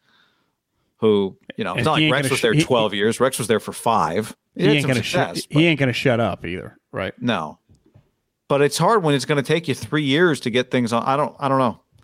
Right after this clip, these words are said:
Speaker 1: I don't know what, how this, where this goes with the Jets.
Speaker 2: I think it's
Speaker 1: For
Speaker 2: got a
Speaker 1: Saleh.
Speaker 2: little, I think it's got a little weirder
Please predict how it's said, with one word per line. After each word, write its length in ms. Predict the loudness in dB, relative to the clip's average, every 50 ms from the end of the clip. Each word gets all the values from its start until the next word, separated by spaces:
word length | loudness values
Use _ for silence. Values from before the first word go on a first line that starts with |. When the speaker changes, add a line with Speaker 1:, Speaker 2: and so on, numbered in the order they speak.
| _ _ _ _ _ _ _ -4
Speaker 1:
I 80 | -2 0
don't 240 | 2 2 0 2 2
know 160 | 2 2 4
what, 320 | 4 4 2 2 0 -2
how 200 | -2 0 0 0
this, 320 | 2 0 -2 -4 -6 -8 -4
where 140 | -4 -2 -2
this 160 | -2 -4 -4
goes 260 | -4 -4 -4 -4 -6
with 120 | -8 -14
the 80 | -18 -12
Jets. 400 | -10 -10 -10 -10 -12 -16 -20 -20 _ _ _ _ _ _ _ _ _ -4
Speaker 2:
I 80 | -2 0
think 140 | 2 2
it's 80 | 2 2
Speaker 1:
For 80 | 2 2
Speaker 2:
got 80 | 2
a 20 | 2
Speaker 1:
Saleh. 160 | 2 4 4
Speaker 2:
little, 340 | 6 6 6 4 2 0 -2 -2
I 120 | -2 0
think 140 | 0 2 0
it's 120 | 0 0
got 120 | 0 -2 -2
a 40 | -2
little 360 | -2 0 2 2 4 4 2
weirder 480 | 2 0 0 0 0 0 0 -2 -2